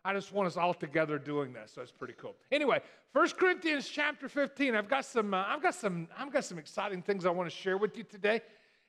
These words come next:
and, uh, and looking forward to, um, to the, to this time. A-, and, uh, we've been in this series. This is the, this is the end, the culmination of a series that we have done, um,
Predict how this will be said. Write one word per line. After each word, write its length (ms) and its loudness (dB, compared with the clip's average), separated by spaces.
and, 260 0
uh, 300 -2
and 200 0
looking 320 -2
forward 1000 2
to, 300 0
um, 380 -6
to 160 2
the, 160 -6
to 200 0
this 280 -2
time. 480 -4
A-, 300 2
and, 160 0
uh, 140 -4
we've 300 6
been 140 0
in 160 0
this 180 -2
series. 680 0
This 160 0
is 140 -14
the, 80 -2
this 240 0
is 120 0
the 240 -2
end, 300 2
the 60 -8
culmination 760 -2
of 100 -4
a 60 -12
series 580 0
that 220 0
we 160 -4
have 300 -18
done, 340 -10
um, 500 -4